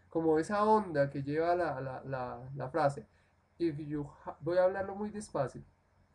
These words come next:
If you have any question about what you have to report or declare,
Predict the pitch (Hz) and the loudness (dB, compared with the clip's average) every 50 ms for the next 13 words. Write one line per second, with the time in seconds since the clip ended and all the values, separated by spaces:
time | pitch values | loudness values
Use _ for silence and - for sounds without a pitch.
0 | _ _ _ _ _ _ _ - 170 160 143 - _ - 151 147 143 - - - | _ _ _ _ _ _ _ -4 -4 -4 -6 -8 _ -8 -8 -6 -8 -10 -12 -6
1 | - 175 175 175 180 185 202 202 - - _ - 185 175 175 165 165 175 175 _ | -2 0 2 4 4 2 0 -2 -8 -14 _ -4 -2 -2 -2 -2 -4 -8 -12 _
2 | - 190 180 175 170 175 175 - - - - - 180 175 175 175 175 - _ _ | -6 -2 0 0 0 -2 -4 -6 -14 -18 -12 -8 -6 -4 -4 -4 -6 -10 _ _
3 | _ _ 165 165 165 165 - 165 160 160 160 160 165 165 170 175 175 - _ _ | _ _ -8 -8 -8 -6 -4 -4 -2 -2 -2 -2 -2 -2 -4 -4 -6 -12 _ _
4 | _ - _ _ _ - 160 165 165 165 156 160 160 147 - - - 175 170 170 | _ -20 _ _ _ -2 0 2 2 2 2 0 -4 -4 -8 -10 -6 -2 -2 0
5 | 170 165 165 165 165 165 - _ _ _ _ _ _ - 180 175 170 165 170 175 | 0 0 -2 -4 -4 -8 -12 _ _ _ _ _ _ -4 -2 -2 -2 -2 -4 -8
6 | - _ _ - 175 170 170 170 165 165 165 170 170 - _ _ _ _ _ _ | -8 _ _ -4 -2 0 0 0 0 0 -2 -4 -6 -10 _ _ _ _ _ _
7 | _ - 170 175 175 175 165 165 165 - - - 180 175 170 170 170 165 165 165 | _ -2 2 2 2 2 2 -2 -4 -6 -8 -6 -4 -2 -2 -2 -2 -2 -2 0
8 | 165 165 170 170 | -2 -2 -4 -6